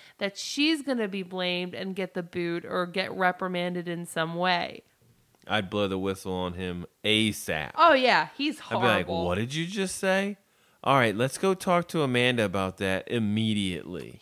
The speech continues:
Speaker 1: Yeah.
Speaker 2: And I would go over to Amanda's de-, office and say, "Hey, um, this guy Chaz you brought in, he's not gonna have his report ready." Or, you know what? I wouldn't do his report. Why would you do his report for him?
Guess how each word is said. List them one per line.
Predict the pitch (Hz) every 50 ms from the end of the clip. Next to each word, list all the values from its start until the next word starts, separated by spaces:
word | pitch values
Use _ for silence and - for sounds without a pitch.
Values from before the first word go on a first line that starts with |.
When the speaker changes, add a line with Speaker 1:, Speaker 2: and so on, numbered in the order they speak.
| - -
Speaker 1:
Yeah. | 220 180 151 - - _ _ _ _ _ -
Speaker 2:
And | - 104 107
I | 107 107
would | 107 104 92 85
go | - 101 95 104 120 131
over | 147 151 151 156
to | 160 160
Amanda's | 156 151 143 135 127 127 127 127 127 123 131 139
de-, | 110 104 101 90 95 104 - -
office | 98 95 90 - - 98 101 110 -
and | 60 85 90
say, | - - 95 92 90 90 90 _ _ _ _
"Hey, | - - 247 240 208 143 104 87 - _ _ _ _ _ -
um, | - 123 131 127 127 123 120 117 107 - _ - _ _ _
this | - -
guy | - 185 160 127
Chaz | - - - 120 110 110 117 127 135
you | 143 156 151
brought | 160 160 160 160 160
in, | 160 156 160 165 165 _ _ _ _ _ _ _ _
he's | _ - 107 101 107
not | 127 131 127 123
gonna | 127 123 117
have | 113 110
his | 101 95 104
report | 101 92 - - 98 65
ready." | 78 90 90 90 - _ -
Or, | 180 240 277 269 247 233 247 - - - - _ -
you | 139 147
know | 185 190
what? | 185 202 226 240 - - -
I | - 170
wouldn't | 202 262 254 220 190
do | 185 202 247 277
his | 277 233 180 170
report. | 143 131 - 143 135 120 98 - - _ _ _ _ _ _ _ _ _ _ _ _ _ _ _ _ _ -
Why | - 156 175 208
would | 233 240 202 214
you | 220
do | 226 226 226 226
his | 226 214 196 190
report | 196 180 - - 220 240 285 -
for | - - 160 113
him? | 101 98 85 - -